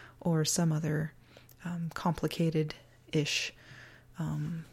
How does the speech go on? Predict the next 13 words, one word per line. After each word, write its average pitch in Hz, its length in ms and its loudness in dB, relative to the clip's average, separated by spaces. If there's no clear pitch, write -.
table 156 480 6
piece - 580 2
or 156 360 -8
shawl. 139 560 2
Not, 165 200 0
not, 165 280 2
not 165 160 4
a - 40 -2
shawl, 143 280 -2
but, - 180 -4
like, - 120 -6
a - 80 -4
doily 139 580 0